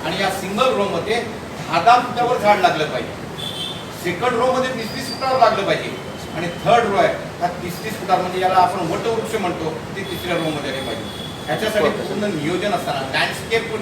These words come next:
डिझाईन ज्याला म्हटलं जातं, हे हायवे बाबत तेही नाही. हे नियमानुसार त्यांनी लँडस्केप डिझाईन करायला होतं, हा भाग नाही. आणि याचा इतका पाठपुरावा करून,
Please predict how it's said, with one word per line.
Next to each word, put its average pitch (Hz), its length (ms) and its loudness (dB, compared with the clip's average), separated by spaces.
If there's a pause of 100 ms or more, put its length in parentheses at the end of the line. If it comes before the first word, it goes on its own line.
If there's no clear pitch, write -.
डिझाईन 180 420 0
ज्याला 185 180 0
म्हटलं 160 300 -4
जातं, 104 260 -4 (360)
हे 170 100 0
हायवे 165 380 -2
बाबत 156 400 -2 (260)
तेही 165 320 -2
नाही. 143 200 -2 (1080)
हे 160 140 -2 (540)
नियमानुसार 208 680 4
त्यांनी 196 240 -4
लँडस्केप 175 360 0
डिझाईन 202 440 -4
करायला 175 240 2
होतं, 160 320 0 (400)
हा 202 140 8
भाग 196 240 8
नाही. 156 140 2 (320)
आणि 190 200 -2
याचा 180 300 2
इतका - 680 -6 (160)
पाठपुरावा 190 480 2
करून, 160 280 -4